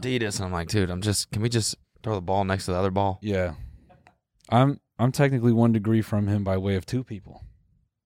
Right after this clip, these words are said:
Speaker 1: Who? Oh, you, like, s-, like, a music person?
Speaker 2: A music person and then a tech person.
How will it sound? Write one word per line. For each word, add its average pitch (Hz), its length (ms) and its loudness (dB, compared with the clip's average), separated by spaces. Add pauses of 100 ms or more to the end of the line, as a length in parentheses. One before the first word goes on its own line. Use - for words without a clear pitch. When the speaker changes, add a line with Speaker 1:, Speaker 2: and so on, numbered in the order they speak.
(280)
Speaker 1:
Who? 139 320 4 (340)
Oh, 110 120 8
you, 104 240 4
like, 90 180 2
s-, - 220 -8
like, 87 180 0
a 76 240 0
music 95 240 -2
person? 110 340 -4 (160)
Speaker 2:
A 101 80 -6
music 131 320 4
person 131 380 2
and 107 160 2
then 95 160 0
a 87 300 -4 (100)
tech - 220 -4
person. 98 340 -10